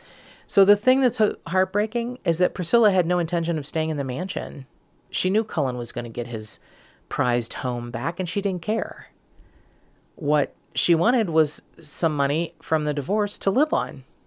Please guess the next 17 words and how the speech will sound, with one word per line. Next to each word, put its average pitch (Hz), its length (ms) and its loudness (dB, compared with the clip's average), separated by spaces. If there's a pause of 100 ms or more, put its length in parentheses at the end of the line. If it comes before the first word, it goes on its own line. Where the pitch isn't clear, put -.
(580)
And 139 520 -2 (1400)
she - 240 2
knew 202 400 4 (640)
something 196 420 2
was 156 120 0
going 139 240 0
on 123 200 2
in 117 120 -4
Cullen's 120 380 -4
brain 135 560 -4
c-, - 80 -16
because 139 260 -2
she 143 160 -2
hired 127 480 0 (500)
security 147 500 -2
guards 135 720 2 (100)
and 117 540 -4